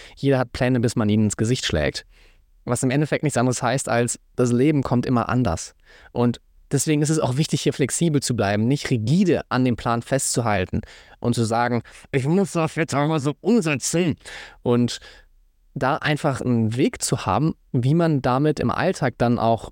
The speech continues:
fließen kann, wenn eben irgendwas Unerwartetes passiert, wenn Aufgaben oder Anforderungen reinkommen, die ich nicht auf dem Schirm hatte, denn das ist nun mal das Leben. Und was ich da mache, ist mir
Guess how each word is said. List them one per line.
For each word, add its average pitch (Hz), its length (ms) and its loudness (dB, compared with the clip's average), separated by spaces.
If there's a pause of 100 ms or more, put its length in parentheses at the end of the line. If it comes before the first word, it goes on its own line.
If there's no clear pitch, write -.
fließen 175 380 -2
kann, 101 300 -2
wenn 143 440 0
eben 139 480 2 (140)
irgendwas 131 320 0
Unerwartetes 123 580 -2
passiert, 123 520 -2 (360)
wenn 135 400 0
Aufgaben 120 540 0
oder - 200 -2
Anforderungen 127 520 0
reinkommen, 117 480 0
die - 100 0
ich 139 140 -2
nicht 147 180 0
auf 127 60 -2
dem 120 140 0
Schirm 143 220 0
hatte, 120 160 0
denn 123 300 2 (160)
das 110 140 -2
ist 135 160 0
nun 143 80 0
mal 117 100 2
das - 180 -4
Leben. - 280 -6 (580)
Und 127 380 0 (260)
was 123 160 -2
ich 113 140 0
da 131 160 -2
mache, 180 240 0
ist - 260 -2
mir 127 260 2